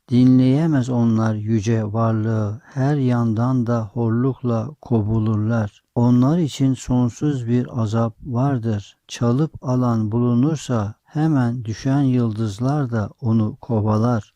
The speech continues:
Sor onlara, onlar mı daha güçlü yaratılıştan yana,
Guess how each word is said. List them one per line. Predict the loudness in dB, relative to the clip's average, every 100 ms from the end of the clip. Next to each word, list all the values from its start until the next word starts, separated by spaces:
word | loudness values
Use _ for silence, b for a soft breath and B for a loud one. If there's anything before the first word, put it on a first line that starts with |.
| _ -18
Sor | -4 0 2
onlara, | 2 2 4 4 4 2 0
onlar | 0 2 4 2 2
mı | 0 0
daha | 0 0 2
güçlü | 0 -2 -2 -2 -2 0
yaratılıştan | 0 0 -2 -4 -2 -2 -4 -2 0
yana, | 2 2 2 0 -2